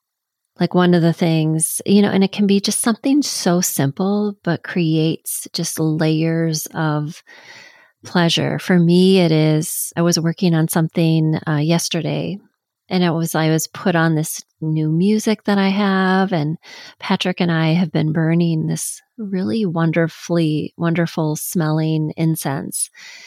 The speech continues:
And just having the music softly playing in the background, having that incense burning, just completely transformed my focus and working on the project. It brought this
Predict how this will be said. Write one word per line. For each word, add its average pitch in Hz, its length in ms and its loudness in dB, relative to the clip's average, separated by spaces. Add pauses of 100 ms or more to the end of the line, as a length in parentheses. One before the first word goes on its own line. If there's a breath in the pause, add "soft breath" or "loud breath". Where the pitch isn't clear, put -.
(380 loud breath)
And 196 180 2
just - 480 -4 (120)
having 233 440 0
the 233 80 4
music 190 480 2
softly 170 580 0
playing 170 440 0
in 165 100 2
the 165 80 -2
background, 151 880 -2
having 170 580 -2
that 160 200 -2
incense 160 540 0
burning, 156 720 -2 (840)
just - 260 0
completely 240 580 0
transformed 180 1120 2 (120)
my 156 360 -2
focus - 800 -4
and 151 340 -2
working 170 500 -2
on 156 160 2
the 156 80 -2
project. - 800 -6 (800 soft breath)
It 175 220 -4
brought 175 320 -2
this 202 420 -2